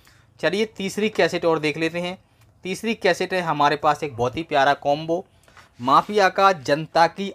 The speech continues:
अदालत के साथ में। इस फिल्म में बहुत ही प्यारे गाने थे, मिथुन चक्रवर्ती की फिल्म थी। यदि आपको इस ऑडियो कैसेट का रिव्यू देखना है तो YouTube में सर्च करना जनता की अदालत ऑडियो कैसेट, तो मेरा वीडियो आपको मिल जाएगा,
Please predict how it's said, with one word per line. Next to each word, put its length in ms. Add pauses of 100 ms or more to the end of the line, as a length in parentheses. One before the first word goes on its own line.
अदालत 480
के 80
साथ 320
में। 200 (400)
इस 160
फिल्म 200
में 160
बहुत 220
ही 40
प्यारे 320
गाने 240
थे, 160
मिथुन 320
चक्रवर्ती 600
की 120
फिल्म 280
थी। 180 (320)
यदि 160
आपको 300
इस 160
ऑडियो 280
कैसेट 280
का 140
रिव्यू 320
देखना 360
है 80
तो 120
YouTube 300
में 140
सर्च 240
करना 360 (340)
जनता 380
की 280
अदालत 440
ऑडियो 340
कैसेट, 400
तो 100
मेरा 260
वीडियो 340
आपको 260
मिल 200
जाएगा, 300